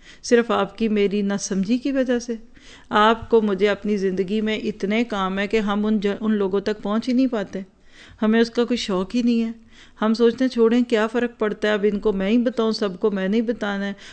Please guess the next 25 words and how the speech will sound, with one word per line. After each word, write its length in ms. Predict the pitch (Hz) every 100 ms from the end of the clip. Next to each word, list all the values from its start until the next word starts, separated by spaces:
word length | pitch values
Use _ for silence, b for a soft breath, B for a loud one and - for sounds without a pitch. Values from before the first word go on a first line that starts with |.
| B
اور 120 | 240
بتانے 500 | 233 233 220 214 240
سے 120 | 247
کون 300 | 247 226 233
کوئی 160 | 233 247
مانتا 400 | 214 196 196 185
ہے؟ 60 | 202
اور 80 |
سب 300 | 196 220 208
کو 120 | 214 240
پتہ 220 | 226 226
ہے، 60 |
قرآن 420 | 220 208 196 202 196
تو 120 | 202
آج 220 | 196 175
نیٹ 200 | 196 190
سے 140 | -
بھی 140 | 226 226
مل 200 | 220 202
جاتا 280 | 202 202 202
ہے 60 |
اور 60 | 190
لائبریریوں 520 | 185 185 180 185 196
میں 140 | 226 226
پڑھیں، 340 | 220 226 254